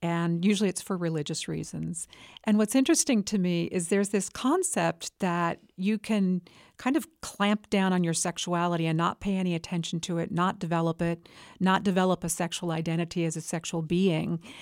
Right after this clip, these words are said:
And then suddenly a wedding ring goes on and you can flip the switch and now you're gonna be a sexual being. Well, it doesn't quite work that way.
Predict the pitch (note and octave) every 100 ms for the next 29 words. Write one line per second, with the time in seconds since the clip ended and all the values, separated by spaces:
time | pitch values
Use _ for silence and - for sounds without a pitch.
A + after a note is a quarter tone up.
0 | - G3 F#3+ F#3 A3+ A3+ G#3+ F#3+ F3+ F#3+
1 | G3 F3 E3+ E3+ E3 E3+ E3 E3 E3 E3
2 | D3+ - D4 - - - B3 B3+ - E3+
3 | F#3+ G#3+ G3+ G3+ F#3 F3 F3 - E3+ D#3
4 | D#3 - E3 - - G#3+ G3 F#3+ _ -
5 | G3+ A#3 G#3+ G#3 F3 D#3+ E3 - - -
6 | E3 -